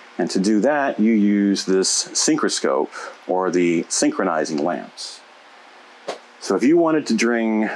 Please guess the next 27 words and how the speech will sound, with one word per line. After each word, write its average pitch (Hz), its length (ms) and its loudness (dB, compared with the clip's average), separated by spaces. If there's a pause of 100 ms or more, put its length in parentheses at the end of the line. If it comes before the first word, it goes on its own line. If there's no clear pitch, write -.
(160)
generator 127 440 0
number 113 240 2
three 101 540 0 (120)
and 90 140 -6
parallel 120 540 0
it - 20 0
with 98 140 0
generator 90 400 -2
number 85 200 -2
four, 98 540 0 (560)
you 95 100 0
would 90 140 -2
first 139 320 -2
bring 113 240 0
up 95 260 -2 (260)
generator 90 420 -2
number 76 180 -4
three, 98 460 0 (680)
then 92 420 0
set - 360 0
your 95 480 0
synchroscope 113 720 -2 (120)
to 101 100 0
generator 95 460 -2
number 85 240 -2
four. 80 560 0 (840)
Then, 110 380 0